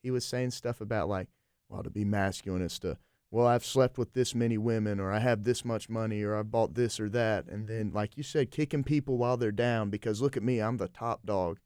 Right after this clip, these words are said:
It's like, no, man. You know, 'cause I even emphasized heavily the family structure. That family structure does not work unless there is love. And you can ask me what I mean by love, and I'll give you an answer, and that's sacrifice.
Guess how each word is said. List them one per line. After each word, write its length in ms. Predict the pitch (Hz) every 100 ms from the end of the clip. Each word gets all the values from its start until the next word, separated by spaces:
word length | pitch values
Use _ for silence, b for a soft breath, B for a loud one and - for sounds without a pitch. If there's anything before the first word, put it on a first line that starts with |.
| _ -
It's 120 | -
like, 160 | 147 -
no, 280 | 127 147 117
man. 360 | 104 117 117 - _ _ _ _ _ -
You 100 | 131
know, 220 | 120 120
'cause 200 | - 113
I 180 | 139 156
even 240 | 151 127
emphasized 520 | 139 135 - 113 101
heavily 340 | - 127 123 110
the 100 | 98
family 320 | - 110 113
structure. 420 | - 110 101 107
That 160 | 107 127
family 340 | - 175 196
structure 440 | 135 - 131 - 110
does 200 | 104 104
not 360 | 107 123 -
work 320 | 135 123 104 - _ _ _ _ _
unless 400 | 117 113 110 117
there 200 | - 110
is 120 | 117 120
love. 360 | 101 78 - _ _ _ _
And 80 | 104
you 80 | 101
can 140 | 92
ask 180 | 101 110
me 60 | 110
what 100 | 113
I 40 |
mean 240 | 110 113 117
by 140 | 120
love, 340 | 127 95 101 -
and 100 | 90
I'll 60 |
give 200 | 98 98
you 60 | 110
an 80 | 101
answer, 420 | 90 - 90 87
and 120 | -
that's 160 | 92 -
sacrifice. 760 | - 90 90 95 - 64 -